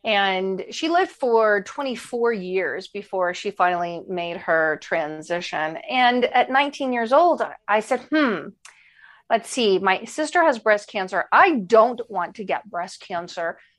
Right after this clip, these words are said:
So I started my journey into self-healing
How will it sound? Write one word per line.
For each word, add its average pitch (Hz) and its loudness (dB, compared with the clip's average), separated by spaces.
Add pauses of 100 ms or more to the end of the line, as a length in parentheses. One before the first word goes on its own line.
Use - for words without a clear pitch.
So 220 -4
I 294 2
started 226 -2
my 208 -8
journey 190 -8 (320)
into 220 -4
self-healing 190 0